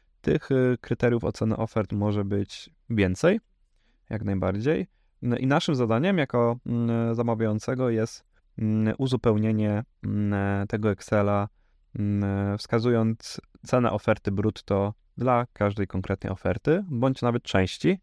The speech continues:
jeśli takie postępowanie posiada części. Z-, załóżmy, że, e, oferent numer, mm, jeden, mm, dał nam ofertę dziesięć tysięcy brutto.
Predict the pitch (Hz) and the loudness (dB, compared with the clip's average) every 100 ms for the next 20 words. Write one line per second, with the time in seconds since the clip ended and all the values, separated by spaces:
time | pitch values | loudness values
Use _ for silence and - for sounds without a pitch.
0 | _ 165 139 - 117 107 - - 107 107 | _ -4 -2 -2 -2 -4 -6 -6 -6 -2
1 | 104 104 101 _ _ - - - 101 98 | -2 -2 -6 _ _ -12 -6 -2 -2 0
2 | 92 - - - - _ _ _ - 120 | -2 -4 -8 -12 -14 _ _ _ -10 -8
3 | - _ _ 127 127 151 135 120 110 107 | -10 _ _ 0 2 4 2 2 4 2
4 | 101 104 104 104 - 101 - 107 - 117 | 0 -2 -2 -2 -4 -6 -6 -2 2 2
5 | 107 - 113 107 101 104 _ _ _ - | 2 -2 -2 0 -2 -4 _ _ _ -6
6 | 104 101 101 101 - - 110 110 98 95 | -2 0 0 -2 -2 0 2 4 2 0
7 | 104 _ _ _ 101 101 98 98 95 110 | -6 _ _ _ -4 -2 0 0 0 0
8 | 107 104 98 113 - 101 110 113 - 110 | 2 0 0 -2 0 -2 -2 -4 -2 -4
9 | - 101 - - 92 104 | -2 -4 -6 -4 0 0